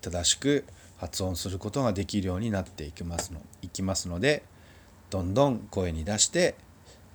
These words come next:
使えるようにしていきましょう。では次回からは、えー、どんどん日常会話の方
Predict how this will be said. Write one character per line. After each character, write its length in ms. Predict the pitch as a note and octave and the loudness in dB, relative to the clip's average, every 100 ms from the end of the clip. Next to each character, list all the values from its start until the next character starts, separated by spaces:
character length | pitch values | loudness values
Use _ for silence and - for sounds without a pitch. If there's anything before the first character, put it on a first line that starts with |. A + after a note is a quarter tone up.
| - - - - - - - | -20 -20 -20 -20 -20 -18 -10
使 200 | - F2+ | -4 -2
え 60 | E2 | 0
る 80 | |
よ 140 | F2+ G#2 | 0 2
う 20 | |
に 240 | A#2+ C#3+ | 2 2
し 80 | - | 0
て 120 | - | -2
い 60 | E2+ | -6
き 120 | - | -6
ま 140 | F2 F2 | -6 0
し 120 | - | 4
ょ 220 | F#2+ D2 - - - - - - - - - | 4 2 -8 -20 -20 -20 -20 -20 -20 -20 -10
う。 20 | |
で 60 | - | -2
は 80 | G2+ | 2
次 160 | D3+ | 2
回 200 | E3+ E3 | 6 4
か 140 | C3 G#2+ | 6 4
ら 120 | G2+ | 4
は、 300 | A#2 D3 - - - - - - - - - - - - | 8 6 6 -4 -20 -20 -20 -20 -20 -20 -20 -20 -20 -16
え 300 | - D#2+ A#1+ - - - - - - - - - - - - | -10 -10 -12 -18 -20 -20 -20 -20 -20 -20 -20 -20 -20 -20 -8
ー、 40 | G2+ | 4
ど 140 | B2+ | 6
ん 80 | A2+ | 6
ど 120 | F#2+ | 4
ん 80 | F2 - - | -2 -12 -8
日 260 | A2 - G#2 | 0 2 4
常 180 | A2+ | 2
会 260 | G2+ A#2 G2 | 4 2 2
話 100 | E2 | 0
の 100 | D#2+ | -4
方 120 | D#2+ | -2